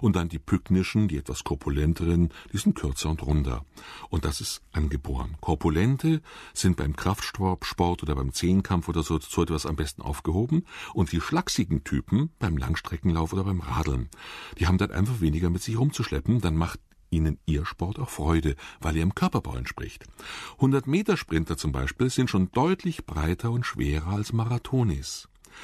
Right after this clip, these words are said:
Sie sind deshalb aber nicht unsportlicher als diese. Jeder dieser Typen bietet andere evolutionäre Vorteile. Wenn sich zum Beispiel Läufer und Ringer nicht mögen, dann ist der Läufer im Ernstfall schnell über alle Berge und der Ringer hat das Nachsehen.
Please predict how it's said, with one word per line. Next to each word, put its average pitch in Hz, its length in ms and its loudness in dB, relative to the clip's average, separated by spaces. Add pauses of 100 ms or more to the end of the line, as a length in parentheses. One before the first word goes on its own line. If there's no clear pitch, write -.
(160)
Sie - 140 4
sind 117 120 4
deshalb 113 300 2
aber 104 120 2
nicht 101 220 0
unsportlicher 85 680 2
als - 140 -14
diese. - 260 -18 (800)
Jeder 160 420 2 (280)
dieser 127 220 2
Typen 147 380 2
bietet - 480 -4 (140)
andere 104 600 2
evolutionäre 85 640 0
Vorteile. 71 720 -8 (640)
Wenn 113 200 4
sich 117 240 -2
zum 120 120 2
Beispiel 113 320 2
Läufer 107 540 4
und 101 200 2
Ringer 104 280 4
nicht 101 220 -2
mögen, 151 440 4
dann 80 160 2
ist - 160 -6
der 78 80 0
Läufer 71 480 0
im 123 100 2
Ernstfall 110 460 0
schnell 107 260 0
über 110 200 -2
alle 110 160 0
Berge 82 500 2
und 67 160 -6
der 71 80 -4
Ringer 82 240 4
hat - 120 -2
das - 140 -6
Nachsehen. 76 560 -4